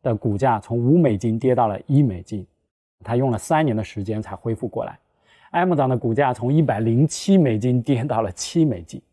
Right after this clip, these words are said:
啊，这是难以想象的事情，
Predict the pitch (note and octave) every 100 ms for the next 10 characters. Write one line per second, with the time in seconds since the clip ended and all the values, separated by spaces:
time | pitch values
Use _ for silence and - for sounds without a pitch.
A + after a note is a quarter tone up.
0 | _ _ _ - F#2 F#2+ - _ _ C#3+
1 | C#3+ B2 E3+ F3 C#3 G2+ D#3+ C#3 G2+ A#2+
2 | A#2+